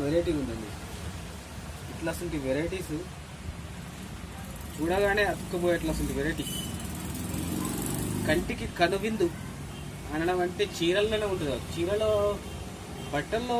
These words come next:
అనేటి సముద్రం, సముద్రంలో ఎంత వెతికినా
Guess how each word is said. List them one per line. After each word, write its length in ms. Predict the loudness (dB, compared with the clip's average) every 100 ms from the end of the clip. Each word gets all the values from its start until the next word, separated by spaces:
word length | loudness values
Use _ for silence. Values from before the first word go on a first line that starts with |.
| 4
అనేటి 320 | 4 2 2 -2 -2
సముద్రం, 500 | 0 0 0 2 2 2 -8 -10 -12 -10 -6
సముద్రంలో 680 | -2 0 -2 -2 -2 0 0 0 -4 -10 -10 -10 -10 -10 -10 -10 -10 -10 -8 -4 -4
ఎంత 180 | 0 2 4
వెతికినా 420 | 2 2 4